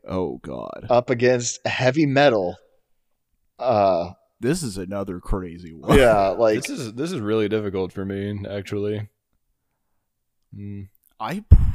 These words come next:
Speaker 1: man, not to, like, be a white guy that has seen five movies, but I really, I have to go with Old Boy.
Speaker 2: Old Boy does have the hallway scene, which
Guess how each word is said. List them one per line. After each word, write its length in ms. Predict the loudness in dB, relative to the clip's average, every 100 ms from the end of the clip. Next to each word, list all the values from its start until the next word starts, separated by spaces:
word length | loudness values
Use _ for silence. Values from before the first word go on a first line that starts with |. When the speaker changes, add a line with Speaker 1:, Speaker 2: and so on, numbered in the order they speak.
| -2 -8
Speaker 1:
man, 540 | -14 -14 -14 -16 -18 -20 _
not 300 | -12 -8 -8
to, 120 | -6
like, 360 | -6 -6 -8 -4
be 260 | -4 -4 -8
a 280 | -10 -12 -14 -16 _ _ _ _ _ _ _ _ _ -10
white 340 | -8 -6 -8
guy 220 | -10 -10
that 180 | -10 -12
has 160 | -12 -12
seen 340 | -10 -10 -12
five 360 | -8 -8 -8 -12
movies, 420 | -10 -10 -10 -10
but 260 | -6 -6 -8 _
I 160 | -18 -18 -16
really, 440 | -12 -10 -10 -14 -18 _ _ _ _ _ _ _
I 60 | -12
have 260 | -8 -6 -6
to 80 | -6
go 200 | -6 -6
with 140 | -6
Old 260 | -6 -8 -6
Boy. 340 | -4 -4 -6 -10 _
Speaker 2:
Old 260 | 0 0 4
Boy 180 | 4 4
does 260 | 2 2
have 160 | 2 2
the 80 | 0
hallway 440 | 0 0 0 -2
scene, 480 | -4 -6 -8 -8 -10 -8
which 440 | -8 -6 -6 -8